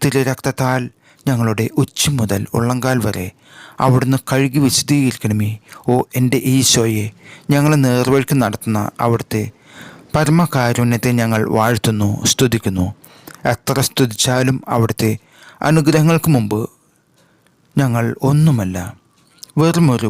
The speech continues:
പുൽക്കൊടിക്ക് തുല്യമായ ഞങ്ങളുടെ പ്രാണനെ അവിടുന്ന് പരിപാലിക്കുന്നത് ഓർത്ത് ഞങ്ങൾ എത്ര സ്തുതിച്ചാലും മതി വരികയില്ല എന്ന സത്യം ഞങ്ങൾ ഹൃദയത്തിൽ ഗ്രഹിക്കുന്നു.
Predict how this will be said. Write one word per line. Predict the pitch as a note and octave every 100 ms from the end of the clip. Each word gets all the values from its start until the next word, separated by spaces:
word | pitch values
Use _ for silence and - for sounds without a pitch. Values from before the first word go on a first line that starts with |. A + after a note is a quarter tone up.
| -
പുൽക്കൊടിക്ക് | C#3 - C#3+ C#3 -
തുല്യമായ | - A#2 A2+ A2 A2+ A#2 G#2+ -
ഞങ്ങളുടെ | A#2+ G#2+ A2 G#2+ -
പ്രാണനെ | A2 A#2 A#2 A#2+ B2 _ - - -
അവിടുന്ന് | C#3+ C#3+ D#3+
പരിപാലിക്കുന്നത് | D3+ C#3 - D3 D#3 D3+ D3+ D3 D3 A#2+
ഓർത്ത് | G#2 - A#2+ A#2+
ഞങ്ങൾ | A2 A2 G#2+ - - -
എത്ര | B2 - C#3+ C#3
സ്തുതിച്ചാലും | - B2 A2+ - A#2+ C3 B2+
മതി | G#2+ A2
വരികയില്ല | G#2 G#2 G2+ G2 G#2 A2 -
എന്ന | G#2 G2+
സത്യം | A2 G#2+ A2+ G2+ - - - _
ഞങ്ങൾ | A2+ G2+ G#2 G#2 _ -
ഹൃദയത്തിൽ | B2 B2 A#2+ C3+ - B2+
ഗ്രഹിക്കുന്നു. | A#2 A2+ - A2 A2